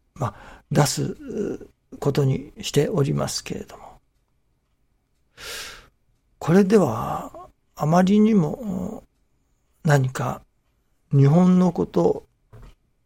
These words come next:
天皇様のことを称えているというのでしょうか。ちょっと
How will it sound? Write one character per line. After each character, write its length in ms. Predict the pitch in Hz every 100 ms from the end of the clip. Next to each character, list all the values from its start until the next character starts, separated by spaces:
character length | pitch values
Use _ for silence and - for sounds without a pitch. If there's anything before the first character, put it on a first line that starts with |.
| _ _ _ _ -
天 300 | - 175 180
皇 800 | 190 180 - 190 185 - - - _ _ _ _ _ _ _ _ _ -
様 340 | - 160 170
の 140 | 160 -
こ 160 | -
と 140 | - -
を 200 | - - _ - - - - _ _ _ _ _ _ _ _ _ _ _ _ _ _ _ _ _ _ - _ _ _ -
称 580 | 220 - 214 - - 220
え 120 | 214
て 160 | 202 208
い 160 | 190
る 100 | 190 -
と 120 | 196
い 120 | 98 -
う 40 |
の 140 | -
で 140 | - -
し 120 | -
ょ 160 | - -
う 20 |
か。 180 | - - _ _ _ _ _ _ - 233 - _ _ _ _ _ -
ち 100 | 196
ょ 40 |
っ 40 | 202
と 320 | 151 160 -